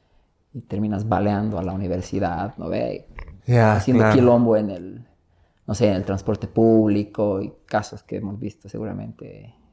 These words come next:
Speaker 1: así de ejemplos, muchos,
Speaker 2: Sí.
Speaker 1: sobre todo en Estados Unidos, que a veces, eh,
Speaker 2: Donde
Speaker 1: creo que
Speaker 2: todo es extremo.
Speaker 1: <laughs> donde todo es extremo, sí, sí, sí. Pero <laughs> es, es por eso, o sea, también creo que hay que aprender a, a drenarte,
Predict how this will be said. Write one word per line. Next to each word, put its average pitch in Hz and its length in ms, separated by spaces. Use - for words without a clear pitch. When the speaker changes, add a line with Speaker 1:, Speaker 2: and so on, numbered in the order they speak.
Speaker 1:
así 107 200
de - 180
ejemplos, - 520
muchos, 113 460
Speaker 2:
Sí. - 300
Speaker 1:
sobre - 180
todo 233 200
en 151 60
Estados - 280
Unidos, 113 300
que - 120
a - 40
veces, - 380
eh, 165 40
Speaker 2:
Donde 113 240
Speaker 1:
creo - 20
que - 40
Speaker 2:
todo 104 240
es 98 100
extremo. 110 640
Speaker 1:
<laughs> - 20
donde 135 160
todo - 200
es - 160
extremo, 110 640
sí, - 280
sí, - 180
sí. - 300
Pero 107 320
<laughs> - 1160
es, 117 140
es 110 120
por 160 140
eso, 117 260
o 101 60
sea, 110 340
también 131 460
creo 135 160
que 131 80
hay 120 60
que - 80
aprender 123 380
a, 101 240
a 107 100
drenarte, 107 680